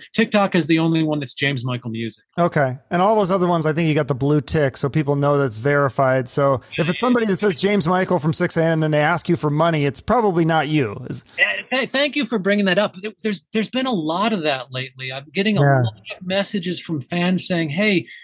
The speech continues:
Speaker 1: this, this person has reached out to me saying they're your online manager and they want you to,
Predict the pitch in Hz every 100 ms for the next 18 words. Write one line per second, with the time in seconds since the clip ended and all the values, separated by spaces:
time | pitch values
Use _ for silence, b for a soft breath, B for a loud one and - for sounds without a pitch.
0 | B B _ _ 190 - - 143 190 160
1 | - 220 220 214 175 165 175 196 - 185
2 | 185 151 - 175 180 170 160 151 - 160
3 | 175 180 165 160 143 147 156 170 165 185
4 | 170 139 143 143 156 156 156 151 - 147